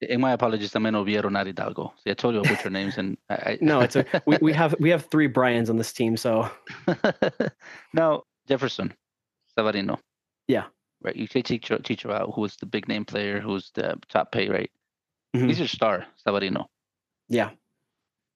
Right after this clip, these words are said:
Speaker 1: Right. What does Savarino need to do to create those plays for Chicho, basically? 'Cause, uh, we all know Chicho can score. We all know Chicho in the box is dangerous. The M-, M L S knows who he is.
Speaker 2: Yeah.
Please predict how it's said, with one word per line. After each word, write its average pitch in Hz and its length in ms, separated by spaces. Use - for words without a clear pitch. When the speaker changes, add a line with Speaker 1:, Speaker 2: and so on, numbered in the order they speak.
Speaker 1:
Right. 110 300
What 123 480
does 135 180
Savarino 120 520
need 113 180
to - 120
do 107 380
to 123 100
create 113 420
those 110 180
plays 98 240
for 95 100
Chicho, - 320
basically? - 300
'Cause, 120 140
uh, - 160
we 123 120
all 143 140
know 151 100
Chicho 127 340
can 104 120
score. 101 380
We 107 200
all 117 160
know 107 400
Chicho 110 320
in 107 80
the 101 80
box 98 340
is 98 120
dangerous. 101 400
The 101 200
M-, 101 340
M - 0
L 107 160
S 104 180
knows 104 180
who 104 100
he 101 300
is. 107 260
Speaker 2:
Yeah. 120 180